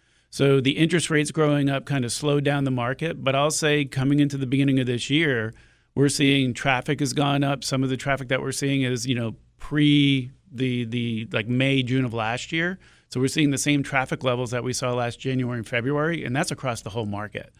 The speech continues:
So we're very encouraged by that. We see people out in force right now looking for homes. So I, I think a lot of people are used to the new norm for the interest rates.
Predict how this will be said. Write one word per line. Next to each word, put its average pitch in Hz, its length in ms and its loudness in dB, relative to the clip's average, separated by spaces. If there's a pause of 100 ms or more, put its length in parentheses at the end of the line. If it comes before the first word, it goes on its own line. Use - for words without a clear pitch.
(260)
So 127 120 0
we're 123 160 2
very 147 300 4
encouraged 131 460 -2
by 151 120 2
that. 160 320 0 (240)
We 117 80 -2
see 131 160 2
people 139 320 0
out 135 160 0
in 127 80 -2
force 135 340 -4
right 139 160 -2
now 143 160 0
looking 127 360 0
for 143 140 -4
homes. 165 360 2
So 123 200 4
I, 135 260 -2
I - 80 -4
think 165 180 2
a 147 40 2
lot 147 240 2
of 143 60 -4
people 147 260 -2
are 127 100 0
used 135 400 2
to 143 320 2
the 123 100 -2
new 131 300 4
norm 135 480 2 (320)
for 131 120 -2
the 120 160 0
interest - 280 -2
rates. - 460 -2